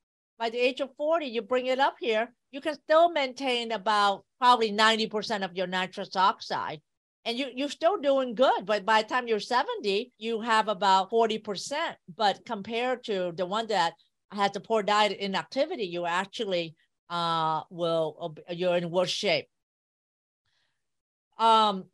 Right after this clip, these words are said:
so the, uh, um, like I said, erection, the blood flow blockage is here. All right, so here's the penis and here's the artery, and the blood flow blockage is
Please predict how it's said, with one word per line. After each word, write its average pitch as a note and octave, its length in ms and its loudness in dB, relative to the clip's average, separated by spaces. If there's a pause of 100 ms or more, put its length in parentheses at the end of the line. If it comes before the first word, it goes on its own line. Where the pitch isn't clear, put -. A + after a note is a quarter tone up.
so G#3+ 360 2 (220)
the, G#3 520 4
uh, G3 100 4 (180)
um, F#3 280 2
like G3 180 0
I G#3+ 40 -2
said, A3 340 2
erection, A#3+ 640 -2 (440)
the G#3 60 -10
blood G3 340 2
flow C4 220 2
blockage A3 760 0
is G#3 200 -2
here. G#3+ 460 -2 (880)
All F3+ 100 -4
right, G3+ 240 4
so A3 80 -2
here's G#3 300 2
the D4+ 120 -8
penis C#4 540 -4 (420)
and G3 100 -8
here's G3+ 300 2
the - 80 -4
artery, G#3 800 2 (340)
and G#3+ 100 -6
the A3 60 4
blood C4 300 0
flow C4 180 0
blockage B3 680 -2
is G3+ 260 0